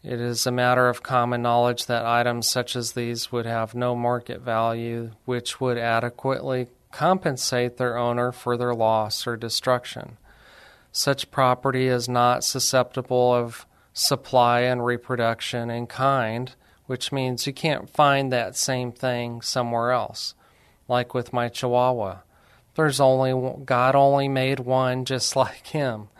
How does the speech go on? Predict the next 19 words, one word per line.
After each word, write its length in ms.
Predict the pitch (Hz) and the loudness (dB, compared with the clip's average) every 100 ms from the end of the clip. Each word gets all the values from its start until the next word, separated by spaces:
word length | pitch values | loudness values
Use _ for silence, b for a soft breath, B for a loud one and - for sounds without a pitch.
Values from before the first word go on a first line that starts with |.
| B B B B _ | B B B B _
and 300 | 120 120 117 | -6 -4 -4
so 220 | - 123 | 0 0
another 400 | 127 127 131 135 | 2 0 0 0
Chihuahua 720 | 131 139 123 117 113 117 120 | -2 -2 2 2 2 0 -2
is 320 | 127 127 120 | -4 -4 -4
not 260 | 123 107 110 | -2 -2 -4
gonna 180 | 117 113 | -8 -8
be 160 | 120 | -6
the 120 | 120 123 | -6 -6
same. 440 | - 135 131 113 _ _ _ _ _ b b b b b b b b b b b b _ _ _ - b b b | -4 -4 -6 -14 _ _ _ _ _ b b b b b b b b b b b b _ _ _ -20 b b b
So 300 | - 147 139 | -2 2 2
the 120 | 135 | 0
court 340 | 135 151 147 | 0 2 2
will 220 | 139 131 131 | 4 2 2
take 340 | 143 139 131 | 0 0 0
into 200 | 139 127 | -2 -2
consideration 1040 | 127 131 120 - 127 123 123 120 - 131 120 | -4 -4 -2 -2 0 2 2 0 -2 -4 -4
the 80 | |
feelings 880 | 117 - 123 120 120 117 113 - - | -8 -4 -2 0 -2 -4 -6 -8 -10